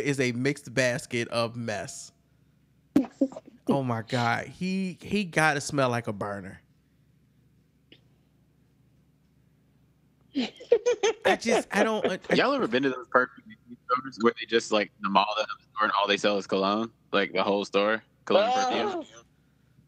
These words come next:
Speaker 2: And you
Speaker 3: It's
Speaker 2: just
Speaker 3: torture.
Speaker 1: It, bruh.
Speaker 2: Walking around, like,
Speaker 3: And then, you know, they, they'll, um, a lot of those places, yeah, like, even the,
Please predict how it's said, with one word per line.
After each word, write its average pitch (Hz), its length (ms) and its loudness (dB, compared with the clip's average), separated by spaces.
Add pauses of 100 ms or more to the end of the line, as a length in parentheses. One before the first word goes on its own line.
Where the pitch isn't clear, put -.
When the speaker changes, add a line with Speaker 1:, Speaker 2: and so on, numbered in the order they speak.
(280)
Speaker 2:
And - 120 0
you 269 100 2
Speaker 3:
It's 120 100 -2
Speaker 2:
just 208 100 -4 (220)
Speaker 3:
torture. 202 460 -6 (2000)
Speaker 1:
It, 143 360 -2
bruh. 117 440 -2 (220)
Speaker 2:
Walking 104 340 2
around, 95 440 2
like, 90 240 0 (1600)
Speaker 3:
And 226 100 -6
then, 269 140 -6
you 302 120 -6
know, 302 120 -4
they, 269 160 2 (160)
they'll, 277 360 0 (180)
um, 190 460 -2
a 185 80 -4
lot 214 200 0
of 233 80 -10
those 233 180 -4
places, 214 400 -6
yeah, 254 200 2
like, 190 300 -2
even 320 380 0
the, 294 140 4